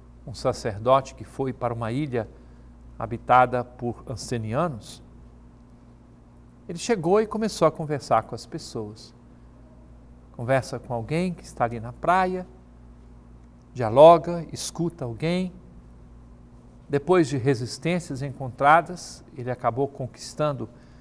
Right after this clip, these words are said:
a ilha de tal forma, e alguns anos depois, com a igreja construída, com o hospital, não sei quanta coisa, ele também se tornou anceniano.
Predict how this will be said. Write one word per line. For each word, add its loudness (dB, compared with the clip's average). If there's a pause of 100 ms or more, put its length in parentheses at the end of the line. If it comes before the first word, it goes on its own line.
(360)
a 2
ilha 2
de -6
tal 4
forma, 4
e -4
alguns -2
anos -4
depois, -4
com -12
a -8
igreja -4
construída, -6
com -12
o -8
hospital, 2
não -8
sei -8
quanta -10
coisa, 2 (840)
ele -4
também -4
se -8
tornou -6
anceniano. -6